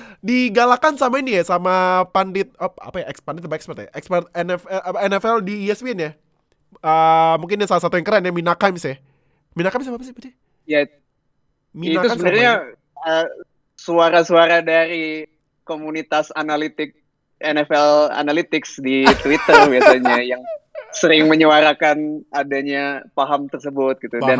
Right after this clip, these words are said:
Speaker 1: running
Speaker 2: Mina
Speaker 1: back.
Speaker 2: Kimes itu cuma salah satu
Speaker 1: Oh,
Speaker 2: suara
Speaker 1: salah satu,
Speaker 2: nasional
Speaker 1: iya.
Speaker 2: yang mengamplify
Speaker 1: Vokalnya ya?
Speaker 2: suara itu aja.
Speaker 1: Ah,
Speaker 2: Iya.
Speaker 1: nah. Fel, gimana Fel? Silakan klarifikasi dulu. Top five running back ini. Kenapa nih yang pertama ya? Gua, gua,
Speaker 2: Ini nomor
Speaker 1: ah, ini per, per ini ya, per,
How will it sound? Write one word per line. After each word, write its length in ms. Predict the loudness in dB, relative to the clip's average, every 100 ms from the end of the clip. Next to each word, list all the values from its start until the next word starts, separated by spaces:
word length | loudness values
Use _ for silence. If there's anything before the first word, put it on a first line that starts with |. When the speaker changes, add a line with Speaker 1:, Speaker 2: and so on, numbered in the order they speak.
| 0
Speaker 1:
running 160 | 0 2
Speaker 2:
Mina 160 | 4
Speaker 1:
back. 100 | 4 4
Speaker 2:
Kimes 180 | 4 2
itu 160 | 2
cuma 80 | 2
salah 240 | 2 2 2
satu 540 | 0 0 0 0 0 -6 _ _
Speaker 1:
Oh, 160 | -2 4
Speaker 2:
suara 160 | 4
Speaker 1:
salah 160 | 6 4
satu, 160 | 4 0
Speaker 2:
nasional 460 | -4 -4 -4 -6
Speaker 1:
iya. 160 | -6 -6
Speaker 2:
yang 60 | -8 -16 _ _ _
mengamplify 500 | -10 -2 2 4 4
Speaker 1:
Vokalnya 160 | 6 4
ya? 80 | 4
Speaker 2:
suara 260 | 2 2 0
itu 180 | 0
aja. 300 | -2 0 0 -2 -4 _
Speaker 1:
Ah, 760 | -4 2 4 4 4 4 2
Speaker 2:
Iya. 80 | 0
Speaker 1:
nah. 220 | -2 -2 -4 -10 _ _ _
Fel, 240 | 4 4
gimana 240 | 4 4
Fel? 160 | 6 4
Silakan 380 | 8 8 8 4
klarifikasi 600 | 4 6 6 2 -2 -2
dulu. 220 | -2 -2 -4 -6 _ _
Top 220 | -2 -2
five 240 | 2 2 2
running 340 | 0 -2 -4
back 160 | -6 -6
ini. 300 | -6 -6 -8 _ _ _ _ _
Kenapa 420 | -6 -2 2 2
nih 160 | 2 0
yang 80 |
pertama 320 | 0 -4 -4 -2
ya? 20 |
Gua, 140 | -2
gua, 180 | 2 2
Speaker 2:
Ini 140 | 4
nomor 160 | 4 4
Speaker 1:
ah, 140 | 2 2 _
ini 160 | -6 -2
per, 300 | 0 0 0
per 120 | 0
ini 140 | 0 -2
ya, 120 | -2 -4
per, 320 | -4 -4 -4